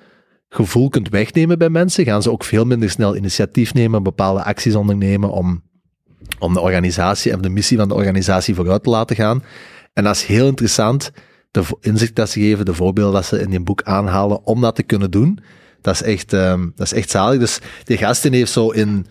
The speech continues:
een tiental organisaties jarenlang onderzoek gedaan en eigenlijk ge-, proberen te zoeken van wat zijn nu de gemeenschappelijke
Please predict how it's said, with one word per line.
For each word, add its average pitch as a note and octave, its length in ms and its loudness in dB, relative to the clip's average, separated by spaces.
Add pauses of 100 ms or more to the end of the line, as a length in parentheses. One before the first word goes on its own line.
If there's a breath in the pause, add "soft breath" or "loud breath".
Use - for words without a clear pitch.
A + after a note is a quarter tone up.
(380 soft breath)
een F#2+ 220 -2
tiental C3+ 340 2
organisaties A2 800 0
jarenlang A2 500 2
onderzoek B2+ 420 0
gedaan D3+ 460 0 (100)
en G2 260 2
eigenlijk G#2+ 400 -2
ge-, G#2+ 120 -2
proberen G2+ 440 0
te - 100 -4
zoeken G2+ 240 0
van G#2+ 140 0
wat G2+ 140 2
zijn A#2 140 0
nu A2 140 2
de G2 300 0 (280 soft breath)
gemeenschappelijke G#2+ 1040 0